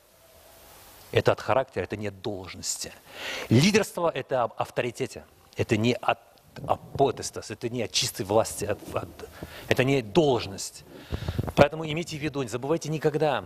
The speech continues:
лидерство — это для всех. Это способ бытия.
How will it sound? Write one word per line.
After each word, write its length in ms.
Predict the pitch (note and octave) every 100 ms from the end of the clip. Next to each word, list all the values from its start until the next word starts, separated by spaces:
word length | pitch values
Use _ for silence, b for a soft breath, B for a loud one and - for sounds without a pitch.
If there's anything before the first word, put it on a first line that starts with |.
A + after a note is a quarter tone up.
| -
лидерство — 500 | - C3 E3 E3+ - D#3
это 220 | C3+ D3+
для 240 | A2 C3+
всех. 760 | B2 - - - A2 - - - - -
Это 200 | - -
способ 500 | - - F3 - D3
бытия. 580 | G#2+ - - A#2 A2+ -